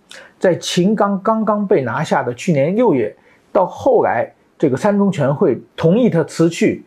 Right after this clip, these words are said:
这个中央委员为止呢，这一年期，期间中呢，要打倒秦刚的势力和保护秦刚的势力的消长发生了变化。我们可以看到秦，对秦刚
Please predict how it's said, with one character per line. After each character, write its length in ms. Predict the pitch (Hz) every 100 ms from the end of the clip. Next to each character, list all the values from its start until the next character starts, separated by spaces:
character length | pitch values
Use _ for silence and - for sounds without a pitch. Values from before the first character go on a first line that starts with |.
| _ _ _
这 160 | - 123
个 80 | 113
中 180 | 196 208
央 100 | 185
委 100 | 107
员 260 | 101 131 123
为 160 | 135 151
止 180 | - 98
呢， 80 | 110 -
这 80 | 196
一 220 | 226 220
年 240 | 127 131
期， 200 | - 143 - -
期 180 | 180
间 280 | 147 143 143
中 180 | 139 131
呢， 160 | 98 - - _ -
要 160 | 196
打 340 | 170 - 165 220
倒 220 | 208 123
秦 240 | - 143
刚 180 | 147 147
的 80 | 143
势 220 | - 147
力 160 | 123 107
和 180 | - 170
保 280 | 151 135
护 180 | - 214
秦 180 | 208 147
刚 160 | 143 139
的 80 |
势 220 | 123 - 139
力 140 | 117
的 100 | 107 - -
消 360 | - 233 220 226
长 240 | - -
发 160 | - 151
生 160 | 170
了 60 | 127
变 260 | 131 214 113
化。 280 | - - - _ -
我 160 | 135 135
们 80 |
可 100 | 139
以 80 | 180
看 160 | 175 156
到 80 | 117
秦， 300 | - - -
对 180 | 202 156
秦 240 | 123 160 180
刚 240 | 190